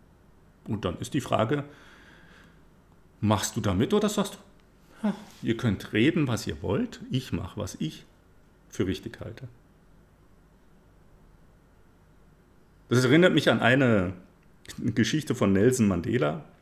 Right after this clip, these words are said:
von dem man ja halten kann, was man will, aber die Geschichte ist klasse. Er war im Gefängnis und der Gefängniswärter hat irgendjemanden anderen schlecht behandelt und dann ist er hingegangen und hat mit einer Bestimmtheit gesagt, „Das machst du nie wieder“,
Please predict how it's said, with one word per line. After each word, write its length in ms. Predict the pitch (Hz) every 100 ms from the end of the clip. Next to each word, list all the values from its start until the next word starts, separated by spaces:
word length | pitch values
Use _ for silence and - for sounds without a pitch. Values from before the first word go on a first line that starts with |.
| _ _ _ _ _ - -
von 200 | 127 104
dem 120 | 107
man 120 | 107
ja 80 | 95
halten 240 | 95 104
kann, 180 | 104 92
was 100 | -
man 180 | 98 92
will, 140 | 127
aber 120 | 120 87
die 80 |
Geschichte 380 | 101 - 113 -
ist 160 | 95 -
klasse. 340 | 87 - 135 - - - - -
Er 160 | 101
war 160 | 92 101
im 120 | 101
Gefängnis 420 | - 143 147 147
und 80 | 110
der 60 | 95
Gefängniswärter 680 | 98 110 110 110 101 98 98
hat 240 | 98 -
irgendjemanden 680 | 101 101 95 95 90 98 92
anderen 340 | 92 92 90
schlecht 280 | - 95 -
behandelt 440 | - 104 160 208
und 100 | -
dann 120 | 104
ist 120 | - 98
er 80 |
hingegangen 480 | 87 98 120 143 151
und 120 | 127
hat 140 | 113 113
mit 140 | 101
einer 160 | 95 92
Bestimmtheit 600 | 90 - 131 147 139 -
gesagt, 380 | 113 107 113 - - - - - -
„Das 300 | 95 113 92
machst 320 | 82 - -
du 60 |
nie 240 | 98 90 110
wieder“, 280 | 113 90